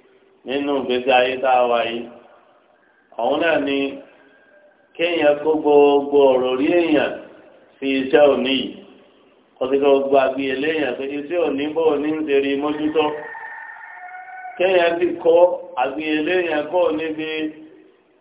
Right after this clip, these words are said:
ọjọ́ iwájú. Àwọn pé bò láti wá di ọ̀la ráì. Òní yìí tọ́ wa ń bẹ̀ yìí kọ́kọ́ mójútó. Kọ́kọ́ mójútó ni yìí náà.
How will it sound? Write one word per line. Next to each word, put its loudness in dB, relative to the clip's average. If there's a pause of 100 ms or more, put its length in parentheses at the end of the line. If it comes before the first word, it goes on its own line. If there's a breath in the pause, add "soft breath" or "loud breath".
(120)
ọjọ́ 2
iwájú. 4 (680)
Àwọn -4
pé -4
bò 2
láti 4
wá 6
di -4
ọ̀la 2
ráì. 2 (1160)
Òní -4
yìí -8
tọ́ 4
wa 6
ń 0
bẹ̀ -6
yìí -6
kọ́kọ́ -2
mójútó. -8 (1400)
Kọ́kọ́ -2
mójútó -2
ni -2
yìí -4
náà. -2